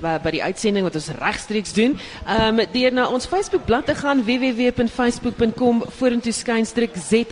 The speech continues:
A R S G, of volg ons op Twitter by Mondspek een, en dit is musiektyd, en hy het homself vanoggend beskryf as 'n sirkusdier. <laughs> En ons gaskunstenaar op hierdie reënerige oggend is Rocco de Villiers. Rocco, dis baie koud, dit reën. Waarin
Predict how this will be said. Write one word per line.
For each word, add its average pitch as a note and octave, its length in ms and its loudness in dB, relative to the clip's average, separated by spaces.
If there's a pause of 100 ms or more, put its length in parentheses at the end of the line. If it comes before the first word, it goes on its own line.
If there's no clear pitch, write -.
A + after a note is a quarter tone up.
A A3 240 4
R A3+ 200 0
S - 140 -6
G, D4 140 2
of A#3 120 4
volg C4+ 180 0
ons B3 120 -4
op A3+ 140 -4
Twitter C4 360 2
by G#3 160 2
Mondspek G#3+ 720 0
een, D#4+ 180 2 (420)
en A3+ 100 0
dit A#3 180 2
is A#3 140 -6
musiektyd, G#3+ 680 0 (320)
en A3 100 0
hy A3+ 40 4
het A#3 100 2
homself G4 360 2
vanoggend F4 340 2
beskryf D4+ 440 0
as B3 140 -2
'n G#3+ 60 2
sirkusdier. C4 920 0 (180)
<laughs> - 480 -8
En G#3 120 2
ons A3 180 2
gaskunstenaar B3+ 880 2
op G3 80 -2
hierdie G3 200 -2
reënerige G3 300 -2
oggend G3+ 280 0
is - 200 -2 (140)
Rocco G3 320 0
de F#3 100 -2
Villiers. G3 600 0 (920)
Rocco, C4+ 380 0 (160)
dis A3 200 -4
baie A3 200 0
koud, B3 280 0
dit F#3+ 160 -2
reën. A#3 460 2 (640)
Waarin A#3 540 2